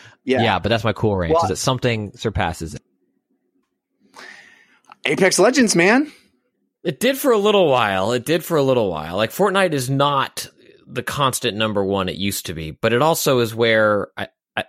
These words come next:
Speaker 2: I think that's where, like, Star Wars revealed, like, a big trailer, right? <laughs> Like,
Speaker 1: Yeah,
Speaker 2: I mean, it's
Speaker 1: yeah.
Speaker 2: still
Speaker 1: We can't
Speaker 2: pretty
Speaker 1: say that
Speaker 2: big.
Speaker 1: <laughs> Fortnite is dead or that it has been
Speaker 2: <laughs>
Speaker 1: completely surpassed. I think it's still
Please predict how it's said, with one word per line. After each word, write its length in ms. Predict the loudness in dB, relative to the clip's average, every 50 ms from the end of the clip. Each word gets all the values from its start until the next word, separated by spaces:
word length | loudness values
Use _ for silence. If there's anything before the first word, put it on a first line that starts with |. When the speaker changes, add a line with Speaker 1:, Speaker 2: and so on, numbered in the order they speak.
| _ -12
Speaker 2:
I 80 | -12
think 360 | -12 -10 -6 -4 -2 -2 -2
that's 220 | -2 -4 -4 -2 -2
where, 100 | -2 0
like, 160 | 0 0 -2
Star 340 | -4 -2 0 2 2 4 4
Wars 260 | 4 2 2 2 0 0
revealed, 640 | -2 -2 -2 0 0 2 2 2 0 -2 -4 -6
like, 380 | -2 -2 -2 -2 -2 -6 -10 _ _ _ -8
a 100 | -8 -6
big 380 | -8 -10 -4 -2 -2 -2 -2
trailer, 480 | -4 -4 -2 0 0 0 0 -2 -4 -2
right? 340 | -2 0 2 2 2 0 0
<laughs> 80 | -2 -4 -4 -4 -4 0
Like, 220 | 2 2 2 2 0
Speaker 1:
Yeah, 120 | -4 -6
Speaker 2:
I 20 | -2
mean, 120 | -2 -2 -2 -2
it's 120 | -4 -2 0
Speaker 1:
yeah. 180 | 0 0 0 0 -2 -2
Speaker 2:
still 120 | -4 -4 -2 -2
Speaker 1:
We 100 | -6 -4
can't 180 | 0 2 2
Speaker 2:
pretty 100 | 0 0
Speaker 1:
say 180 | 0 0 0 2
that 280 | 2 0 -2 -2 -8 -12 -10 -4
Speaker 2:
big. 100 | -4 -4 -4
Speaker 1:
<laughs> 0 |
Fortnite 320 | -4 -8 -6 -4 -4 -4
is 140 | -4 -6 -8
dead 600 | -8 -4 0 2 2 2 2 2 0 -2 -4 -8 -14 -18 -20 -20 -10 -2
or 140 | 0 0 2
that 160 | 2 2 2
it 100 | 2 0
has 160 | 0 0 0 0
been 340 | 0 -2 -2 -2 -4 -4
Speaker 2:
<laughs> 60 | -4 -6
Speaker 1:
completely 340 | -4 -2 0 0 0 -2
surpassed. 460 | -6 -6 -8 -6 -2 -2 -2 -2 -2 -2
I 40 |
think 160 | -2 0 0 -2
it's 100 | -2 -2
still 340 | 0 0 0 0 -2 -4